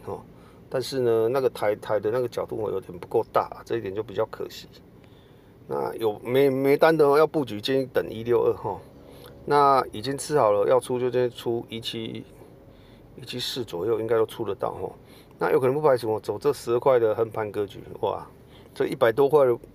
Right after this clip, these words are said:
股票哦，啊，波幅就每天大概有十块以上哦。这种波幅都是奥利给比较喜欢的标的物。那么喷出去哦，下一关就观察一八六哦，一七四站上去没有跌回来，一六二万一失守就去一五零等它。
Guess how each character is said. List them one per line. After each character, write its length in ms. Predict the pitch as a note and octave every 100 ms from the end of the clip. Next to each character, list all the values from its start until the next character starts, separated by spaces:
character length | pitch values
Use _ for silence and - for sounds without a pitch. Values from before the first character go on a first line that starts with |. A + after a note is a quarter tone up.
| - -
股 100 | G2
票 240 | B2 B2+
哦， 180 | G#2 A2
啊， 60 |
波 220 | A#2+ C#3 A#2+
幅 100 | G2
就 240 | A#2+ G#2
每 140 | F#2 F#2
天 140 | B2
大 80 | B2
概 60 |
有 100 | A#2
十 220 | G2 - G2+
块 180 | A#2+
以 80 | G2+
上 240 | - A2+ F#2
哦。 160 | - - - - -
这 60 | -
种 120 | C3
波 160 | A#2+ C3+
幅 100 | A2+
都 100 | A#2
是 220 | A#2 A2 -
奥 100 | B2+
利 80 | A2+
给 160 | G#2+
比 100 | G2
较 140 | G#2+ A#2
喜 220 | - F2+
欢 100 | G#2
的 80 | F#2+
标 180 | G2+
的 200 | G2+ G2
物。 180 | F#2 G2+ - - - - -
那 100 | F3+
么 120 | F3+
喷 180 | E3 E3
出 160 | E3+ F3+
去 220 | F3+ D#3
哦， 260 | C3+ A2+ -
下 220 | - C#3
一 20 | C3+
关 140 | C3+
就 100 | C3+
观 220 | - C#3
察 120 | - G#2
一 140 | A#2
八 240 | - A#2
六 160 | A#2 A2 -
哦， 160 | G2 -
一 80 | A2+
七 160 | B2+
四 140 | A#2+ B2
站 160 | B2
上 120 | B2 A2+
去 120 | A#2
没 80 | G#2+
有 100 | F2
跌 180 | E2+
回 140 | F2 E2+
来， 100 | E2+ - - - - -
一 160 | D#3+ E3+
六 180 | E3 D#3+
二 140 | D#3+
万 140 | D#3
一 20 | D3+
失 180 | -
守 160 | C#3+ G#2+
就 120 | A2
去 100 | A#2
一 160 | B2+ A#2
五 140 | G2
零 120 | E2+ -
等 120 | - -
它。 180 | F2+